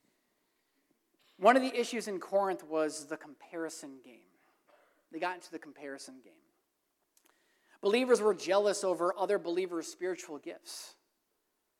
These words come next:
They wanted what that guy had, and that guy wanted what that guy had, and so on and so forth.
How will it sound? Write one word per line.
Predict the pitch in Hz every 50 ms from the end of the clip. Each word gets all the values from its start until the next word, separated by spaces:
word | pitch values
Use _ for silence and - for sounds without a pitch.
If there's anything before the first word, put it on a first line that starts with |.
| _ _ _ _
They | - 185
wanted | 185 170 180 196 202 202 190 175
what | 156 147
that | 170 180 190 175
guy | 165 156 147 139
had, | 131 131 120 113 113 - _ _ _ _ _ _ _ _ _
and | - 147
that | 180 196 190
guy | 190 170 165
wanted | 165 170 165 165 170 170 160
what | 170 165 160 - - 147
that | 175 208 208 208
guy | - 180 156 143
had, | 139 151 147 127 127 127 131 131
and | 143 143
so | - - 190 175 165
on | 160 156 151
and | 151 151
so | - 190 185
forth. | 160 - 120 - - - - - -